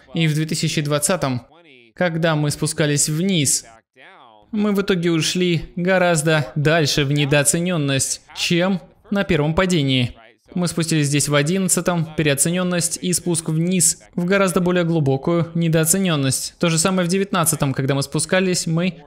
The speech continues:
были более недооценены, чем ранее. Вы можете предположить, что это означает, что у вас должны быть более низкие цены в целом. Это не совсем правда, была ротация капитала из альткоинов в биткоин.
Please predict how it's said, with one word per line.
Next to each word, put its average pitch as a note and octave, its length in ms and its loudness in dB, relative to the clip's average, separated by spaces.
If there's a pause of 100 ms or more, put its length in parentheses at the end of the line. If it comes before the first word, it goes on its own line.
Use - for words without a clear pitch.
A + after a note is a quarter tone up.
были F3 240 2
более D#3+ 420 2
недооценены, D3 680 0
чем F3+ 220 0
ранее. C#3 360 2 (180)
Вы G#3 160 -2
можете D3+ 300 0
предположить, D#3+ 500 0
что - 140 -4
это G3+ 160 0
означает, F3 420 0
что F3+ 380 -2
у F3 160 -2
вас E3+ 220 0
должны D#3 280 0
быть E3 200 0
более D#3+ 280 0
низкие D#3 440 0
цены F3 340 0
в E3 80 -6
целом. C#3 480 0 (140)
Это F3+ 220 0
не C#3 100 2
совсем C#3 320 0
правда, G3 340 0
была G3+ 480 2
ротация F3+ 640 2
капитала D#3+ 520 0
из C#3+ 120 2
альткоинов C3+ 500 0
в B2+ 140 -4
биткоин. E3+ 580 -2